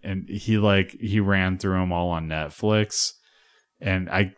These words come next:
think he didn't appreciate it when he was a kid either. He's only, like, two years younger than us. And then he, like, rewatched it. He was like, "Yeah, there's some heady stuff going on in that." And I've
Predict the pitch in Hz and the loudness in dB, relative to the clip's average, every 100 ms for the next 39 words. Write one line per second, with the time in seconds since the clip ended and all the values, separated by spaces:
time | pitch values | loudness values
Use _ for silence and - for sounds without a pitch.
0 | - 107 98 - 107 101 110 110 110 113 | -2 0 0 0 2 4 4 4 4 4
1 | 117 123 113 117 117 117 - 104 92 95 | 4 2 4 4 4 2 0 -2 0 0
2 | 98 98 92 110 95 90 90 107 104 101 | 2 0 0 2 2 2 2 2 2 2
3 | 101 90 80 80 - 82 78 80 82 73 | 0 0 -2 -4 -4 -2 -2 -2 -4 -4
4 | 78 82 85 90 95 - - _ _ - | -6 -4 -4 0 0 -2 -10 _ _ -20
5 | _ - 101 101 95 95 92 90 - 95 | _ -2 2 4 4 4 4 2 0 0
6 | 85 78 87 92 90 82 - _ - 92 | 2 2 0 0 -6 -8 -12 _ -10 -6
7 | 90 87 82 98 95 92 95 120 98 95 | -4 -4 -2 0 2 2 0 0 -2 -2
8 | 92 90 - 92 85 - 87 82 80 78 | -2 -4 -4 -4 -4 -6 -8 -8 -8 -6
9 | 78 78 71 69 71 71 90 87 - 95 | -6 -6 -8 -8 -10 -10 -10 -10 -8 -8
10 | 92 | -8